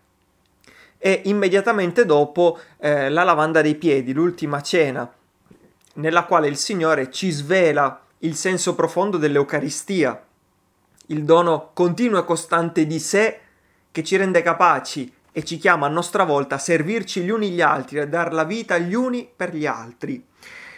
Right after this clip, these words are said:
Nei versetti di oggi, ehm, sentiamo risuonare anche quello che è, potremmo dire, il testamento del Signore, il suo comandamento nuovo di amarci come Lui ci ha amati. Ma entriamo in punta di piedi in un testo ricchissimo,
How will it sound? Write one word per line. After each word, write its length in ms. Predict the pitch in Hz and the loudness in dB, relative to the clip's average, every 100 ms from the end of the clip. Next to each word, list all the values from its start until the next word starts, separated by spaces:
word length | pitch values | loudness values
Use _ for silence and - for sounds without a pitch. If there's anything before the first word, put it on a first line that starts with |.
| - _ | -20 _
Nei 160 | - 233 | 0 2
versetti 420 | 233 190 220 226 | 2 2 0 0
di 140 | 226 | 0
oggi, 580 | 247 175 175 156 180 175 - - | 4 4 2 -2 -2 -4 -8 -20
ehm, 720 | - 165 165 151 147 147 143 - | -8 -2 0 -2 -4 -10 -14 -12
sentiamo 480 | - 214 214 196 175 | -2 0 2 2 2
risuonare 680 | 175 - 226 170 151 175 - | 0 0 0 2 0 -2 0
anche 720 | 208 156 151 - 214 220 - - | 2 2 -2 -2 -2 -2 -10 -6
quello 280 | 196 233 180 | -2 0 0
che 460 | 165 156 190 151 | 0 0 2 2
è, 40 | 139 | 0
potremmo 380 | - 143 156 190 | -4 -4 -4 -2
dire, 160 | 165 | -4
il 100 | 151 | -4
testamento 640 | - 156 - 175 175 180 151 | -4 -6 -2 -2 -2 -2 -2
del 80 | |
Signore, 380 | 147 202 202 139 | -2 -4 -2 -2
il 80 | 127 | -4
suo 160 | - 202 | -4 -4
comandamento 640 | 175 160 160 156 170 165 | -2 -2 0 -2 -2 -4
nuovo 300 | 175 165 123 | -2 -2 -2
di 100 | 131 | -2
amarci 540 | 156 226 254 254 - 190 | -2 0 -2 -4 -8 -4
come 240 | 180 170 | 0 0
Lui 340 | 185 269 277 | 0 0 -2
ci 140 | 254 175 | -4 -4
ha 160 | 151 - | -4 -6
amati. 580 | 175 151 135 139 147 - _ _ | -6 -6 -8 -12 -14 -16 _ _
Ma 180 | - 180 | -2 -2
entriamo 320 | 190 185 175 | -2 -2 -2
in 80 | 196 | -2
punta 300 | 185 180 175 | -4 -2 -2
di 100 | 175 | 0
piedi 400 | 180 208 160 - _ _ - | 0 0 -2 -6 _ _ -6
in 140 | 175 | -4
un 80 | 180 | -2
testo 300 | 190 196 180 | -2 -2 -2
ricchissimo, 760 | 170 - 220 - 156 143 139 | -2 -4 -6 -4 -6 -8 -10